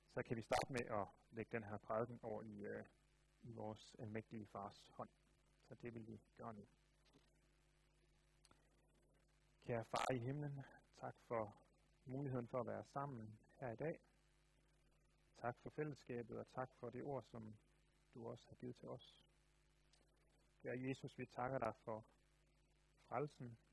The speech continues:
Tak fordi du kom med ordet. Og kære Helligånd, vi beder dig om, at du må lære os om vores situation,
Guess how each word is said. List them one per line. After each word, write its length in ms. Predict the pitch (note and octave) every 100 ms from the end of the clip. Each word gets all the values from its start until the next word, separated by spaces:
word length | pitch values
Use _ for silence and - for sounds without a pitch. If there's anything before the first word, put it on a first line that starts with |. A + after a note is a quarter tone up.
| - - - - - _ - _ -
Tak 200 | B2+ B2 -
fordi 200 | B2+ C3
du 140 | -
kom 280 | - - C3
med 260 | B2 A#2 B2 - - - - - - _ _ _ _
ordet. 360 | - D3+ A#2 A#2 - - - - - - - - - - - - - - - - _
Og 100 | -
kære 200 | - C#3
Helligånd, 560 | A#2+ C3 C3+ B2+ A#2+ C3
vi 280 | B2 A#2+ A#2 - - - - - - - -
beder 200 | C3 A#2+
dig 80 | A2+
om, 120 | A2+
at 140 | A#2
du 60 | B2
må 240 | A#2 A2+ A2+ - -
lære 280 | - A#2 B2
os 340 | A#2+ A#2+ - -
om 220 | A2 G#2+ - _ _ - - - _ _ -
vores 220 | A2+ A#2
situation, 720 | - B2 A#2 - D#3 A#2 G#2+